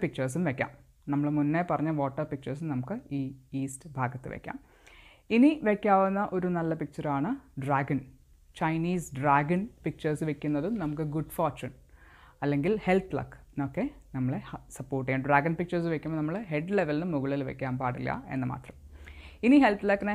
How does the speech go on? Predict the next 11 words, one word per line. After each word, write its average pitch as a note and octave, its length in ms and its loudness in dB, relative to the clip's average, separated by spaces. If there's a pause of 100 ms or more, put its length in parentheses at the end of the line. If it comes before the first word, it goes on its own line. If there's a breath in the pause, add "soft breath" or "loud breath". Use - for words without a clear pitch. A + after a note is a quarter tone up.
ഹെൽപ്പ് E3+ 200 2
ചെയ്യുന്ന E3+ 280 0
മറ്റൊരു, F3 320 0 (340)
ആ, - 20 2 (560)
ഫെങ് D#3+ 220 0
ഷുയി D3+ 180 0
പിക്ചറാണ് C#3 500 -2 (180)
ക്രെയിൻസ്, D#3 460 2 (300)
കൊക്കുകൾ F3 420 0 (140)
പറക്കുന്ന C3 400 -2 (220)
ചിത്രവും C#3 400 -2